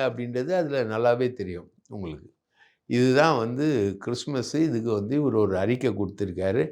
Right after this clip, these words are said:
அண்ணன் வந்து ஜனநாயகன் பாடல் ரிலீஸுக்கு போறாரு. அடுத்த படத்துல நிக்கிறாரு. அந்த கட்சிக்காக பதவி கேட்டு விஜயோட காரை மறிச்சு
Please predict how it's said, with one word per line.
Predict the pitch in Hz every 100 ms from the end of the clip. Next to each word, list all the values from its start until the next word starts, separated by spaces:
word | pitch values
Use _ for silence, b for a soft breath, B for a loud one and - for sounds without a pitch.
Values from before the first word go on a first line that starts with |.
| B B B -
அண்ணன் | 120 131 123
வந்து | 110 107 117 120 98 87 82 -
ஜனநாயகன் | 110 117 131 131 123 110 101 92 87 -
பாடல் | 117 127 117
ரிலீஸுக்கு | 107 107 107 101 95 101
போறாரு. | 101 98 98 151 - b b -
அடுத்த | 104 110 123 110
படத்துல | - 104 104 123 110
நிக்கிறாரு. | 101 95 113 101 95 95 135 151 b b b -
அந்த | 95 98
கட்சிக்காக | 98 107 107 151 143 131 135 139 131 113 92
பதவி | - 113 139 135
கேட்டு | 127 127 123 143 139
விஜயோட | 117 131 143 127 107
காரை | - 117 131 135 107
மறிச்சு | 110 113 127 - 135